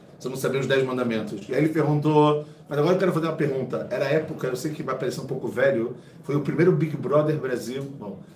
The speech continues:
foi o primeiro Big Brother Brasil da história. Ele falou, me dizem uma coisa, É, quem sabe aqui o nome dos participantes do Big Brother Brasil? Todo mundo levantou a mão. Mas na hora. Quem sabe aqui os onze jogadores do Flamengo? Uau!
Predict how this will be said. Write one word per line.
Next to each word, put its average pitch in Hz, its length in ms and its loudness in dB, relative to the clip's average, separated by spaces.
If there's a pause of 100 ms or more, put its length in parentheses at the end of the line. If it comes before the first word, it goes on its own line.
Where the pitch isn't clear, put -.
foi 135 100 -2
o 131 40 -4
primeiro 180 240 8
Big 160 160 4
Brother 160 320 6
Brasil 139 300 0
da 143 80 0
história. 110 500 -2 (460)
Ele 139 160 -2
falou, 180 520 4
me 147 80 -6
dizem 190 220 -2
uma 202 180 2
coisa, 113 440 0 (440)
É, 123 220 -2 (120)
quem 196 140 0
sabe 190 220 4
aqui 185 160 2
o 180 80 6
nome 170 220 4
dos 156 140 -2
participantes 156 540 -2
do - 60 -6
Big 139 180 -4
Brother 139 300 2
Brasil? 120 300 0
Todo 147 180 -2
mundo 139 160 0
levantou 123 340 -2
a 107 40 -4
mão. 101 140 -6 (560)
Mas 139 140 4
na 180 180 10
hora. 185 440 8 (1500)
Quem 202 140 6
sabe 208 220 6
aqui 208 300 4
os 170 180 4
onze 208 200 6
jogadores 180 440 6
do 175 80 4
Flamengo? 160 540 6 (200)
Uau! 156 600 4